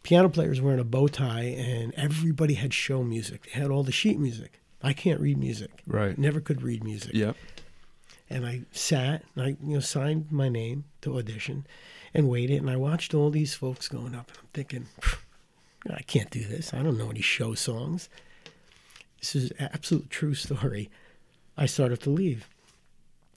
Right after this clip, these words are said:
Speaker 1: and there was an older gentleman standing there, and he says, uh, "Well, did you, aren't you gonna audition? Where are you going?"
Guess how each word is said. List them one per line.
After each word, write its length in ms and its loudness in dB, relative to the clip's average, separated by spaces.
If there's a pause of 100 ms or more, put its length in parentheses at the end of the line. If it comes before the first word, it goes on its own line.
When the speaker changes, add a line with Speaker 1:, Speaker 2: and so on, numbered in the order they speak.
(100)
Speaker 1:
and 120 4
there 80 6
was 140 0
an 100 0
older 240 0
gentleman 600 -2 (240)
standing 520 -2
there, 180 -2
and 140 -6
he 100 -10
says, 340 -10
uh, 140 -10 (560)
"Well, 240 0
did 340 -2
you, 160 6
aren't 300 4
you 80 0
gonna 240 2
audition? 520 0 (320)
Where 120 6
are 40 8
you 60 8
going?" 360 4